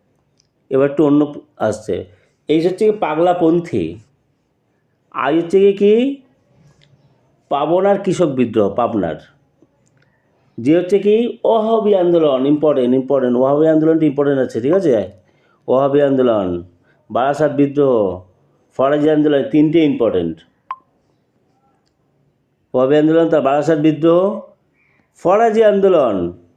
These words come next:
আর লাস্টে হচ্ছে নীল বিদ্রোহ। নীল বিদ্রোহ তো ইম্পর্টেন্ট তো অবশ্যই, ঠিক আছে? তাহলে ইতিহাসে চার নম্বর প্রশ্ন দেওয়া হয়ে গেল।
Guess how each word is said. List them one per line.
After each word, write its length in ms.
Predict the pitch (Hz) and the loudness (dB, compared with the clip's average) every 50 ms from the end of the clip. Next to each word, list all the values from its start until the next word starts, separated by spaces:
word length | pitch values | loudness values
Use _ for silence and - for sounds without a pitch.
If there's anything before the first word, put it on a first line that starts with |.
| _ - | _ -6
আর 120 | - 110 113 | -4 -2 0
লাস্টে 340 | 120 123 131 131 - - | 0 0 -2 -4 -4 -4
হচ্ছে 180 | 160 156 160 160 | -4 -2 0 0
নীল 260 | 135 131 131 127 120 | 2 2 2 2 2
বিদ্রোহ। 300 | 120 120 110 - 113 107 | 0 0 0 0 0 0
নীল 140 | 107 110 110 | 0 0 0
বিদ্রোহ 240 | 113 127 135 143 143 | 2 0 0 0 0
তো 80 | 175 | 0
ইম্পর্টেন্ট 520 | 165 147 123 113 123 127 127 131 127 123 123 | 0 0 0 0 0 0 0 -2 -2 -2 -2
তো 80 | 139 | -2
অবশ্যই, 600 | 117 107 101 104 104 101 - - 92 82 80 82 90 - | -2 0 0 -2 -2 -4 -6 -10 -10 -10 -10 -12 -14 -8
ঠিক 100 | 135 165 | -4 -4
আছে? 240 | 190 180 139 92 - _ _ _ _ _ _ _ _ _ _ _ _ _ _ _ _ _ _ - - _ _ _ _ _ _ _ _ _ _ _ _ _ _ _ _ _ _ _ _ _ _ _ _ _ - | -4 -4 -4 -8 -10 _ _ _ _ _ _ _ _ _ _ _ _ _ _ _ _ _ _ -18 -18 _ _ _ _ _ _ _ _ _ _ _ _ _ _ _ _ _ _ _ _ _ _ _ _ _ -2
তাহলে 380 | - 135 156 175 202 226 240 247 220 196 - - _ _ _ _ _ _ _ _ _ _ _ _ _ _ _ - | 0 0 2 2 2 0 0 -2 -4 -6 -10 -14 _ _ _ _ _ _ _ _ _ _ _ _ _ _ _ -2
ইতিহাসে 400 | 160 160 156 196 190 190 196 208 | -2 0 2 2 0 2 0 -2
চার 180 | 202 202 175 170 | -2 -2 -2 0
নম্বর 240 | 180 190 190 196 196 | 0 2 2 2 2
প্রশ্ন 160 | 190 196 208 | 2 2 2
দেওয়া 160 | 202 202 196 | 2 4 4
হয়ে 120 | 196 202 202 | 4 4 2
গেল। 140 | 208 208 | 2 2